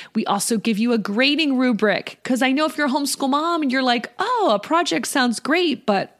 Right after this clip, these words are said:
I don't know how to grade their work." I give it all to you in a grading rubric. I've tried to make it really easy, really easy to use, open and go. And I think that this is excellent because I've seen the homeschool curriculum out there for high school. And what's crazy is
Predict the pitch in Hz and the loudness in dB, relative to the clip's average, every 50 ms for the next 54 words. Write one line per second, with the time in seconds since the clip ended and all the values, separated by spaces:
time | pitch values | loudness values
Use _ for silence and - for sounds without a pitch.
0 | _ - 175 165 180 233 349 415 370 277 - 185 196 190 175 175 165 175 175 180 | _ -6 -6 -4 -4 -4 -4 -4 -2 -2 -2 0 0 0 0 0 -2 -2 -2 -2
1 | 175 170 165 170 160 160 226 294 311 294 294 - - - - - - - - - | -2 -2 -2 -2 -2 0 0 0 0 0 -4 -6 -12 -18 -18 -18 -18 -18 -8 -6
2 | 214 190 247 247 214 196 220 220 220 - _ - 262 269 294 320 330 339 - - | -4 0 0 0 2 2 0 0 -2 -8 _ -10 -6 -4 -2 -2 -2 -2 -4 -2
3 | 302 269 277 269 254 - 220 220 190 190 190 190 190 190 190 190 190 185 165 185 | -2 0 0 0 0 0 0 -2 0 0 0 0 0 0 0 0 0 0 -2 -4
4 | 185 - 226 220 - - - 294 311 - 330 311 302 233 254 - - 180 180 190 | -2 -2 -2 -4 -4 -4 -4 -4 -4 -4 -4 -4 -2 -2 -2 -4 -4 -2 -2 0
5 | 226 269 302 320 - - 214 202 202 180 160 196 190 185 196 196 - - - - | 0 0 0 0 -2 -2 -2 -2 -2 -2 -2 -2 -2 -2 -4 -4 -8 -12 -20 -20
6 | - - - - - - 233 294 320 320 - 302 294 - 277 240 254 254 254 262 | -20 -20 -20 -20 -6 -2 0 0 0 2 2 0 0 0 0 0 0 2 2 2
7 | 254 254 247 233 - - - - 202 196 - 226 214 220 214 202 196 185 180 175 | 2 0 0 -2 -4 -6 -2 0 0 0 2 0 0 2 2 2 2 2 2 2
8 | 180 180 190 180 - - - _ _ _ _ 240 240 247 233 226 - - - - | 2 0 0 -2 -6 -14 -20 _ _ _ _ 0 2 2 2 2 -2 -4 -2 0
9 | 233 247 302 339 349 - 277 - 320 262 - - 277 330 403 392 - 466 403 - | 2 2 0 -2 -6 -8 -4 -4 -4 -4 -2 0 0 0 0 -2 -4 -6 -6 -6
10 | - - 349 381 - - 220 220 247 233 214 277 277 - 320 294 - - 330 359 | -6 -6 -4 -4 -4 -4 -4 -2 0 0 0 0 0 0 0 0 0 0 0 0
11 | 381 - - - - - 339 381 415 415 381 349 320 247 233 269 254 254 - - | 0 -2 -6 -8 -6 -2 -2 0 0 0 0 0 0 0 0 0 -2 -2 -2 -2
12 | - 269 262 - - - 233 220 - 254 247 233 214 190 180 - 185 180 - 208 | -2 -2 -2 -2 -2 -4 -6 -4 -2 -2 0 2 2 0 0 0 -2 -4 -2 -2
13 | 180 214 240 247 - - - 175 156 - - - - - - - - _ _ - | -2 -2 -2 -2 -4 -4 -4 -4 -4 -4 -8 -14 -20 -20 -20 -20 -20 _ _ 0
14 | 262 269 254 262 359 381 - - - - 254 220 233 220 302 294 320 339 349 370 | 0 2 2 0 0 -2 -4 -4 -2 0 2 2 2 2 2 2 2 2 2 2
15 | 349 - - - | 0 -2 -6 -8